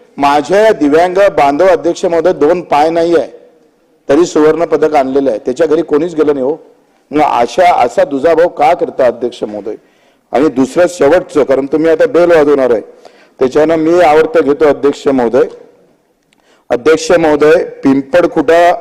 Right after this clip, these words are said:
गाव आहे हिंगोलीचं, तुम्हाला गंमत पहा शेतकऱ्यासोबत कशी होते, शेवटचं सांगतो.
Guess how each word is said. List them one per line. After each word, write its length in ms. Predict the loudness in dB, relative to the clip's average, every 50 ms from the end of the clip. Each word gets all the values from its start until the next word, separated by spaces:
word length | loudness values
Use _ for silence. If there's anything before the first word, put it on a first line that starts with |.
| -8 -16 -20 -20 -20 -20 _ _ _ _ _ _ -18
गाव 300 | -6 -2 0 2 2 2
आहे 120 | 4 2 2
हिंगोलीचं, 540 | 2 0 0 0 0 0 -2 -4 -4 -6 -8 -8 -10 -18 -20 -20 _ _ _ _ _ _ _ _
तुम्हाला 220 | -2 0 2 2 2
गंमत 340 | 2 0 0 0 0 0 -2
पहा 260 | 0 0 0 0 0 0
शेतकऱ्यासोबत 640 | 0 -2 -4 -2 -2 0 0 0 0 0 -2 -2 -2 -2 -4
कशी 240 | -6 -6 -2 -4 -4
होते, 180 | -4 -4 -8 -16 -20 _ _ _ _ _ _ -2
शेवटचं 320 | 0 0 0 0 -4 -6
सांगतो. 320 | -4 -4 -6 -8 -8 -16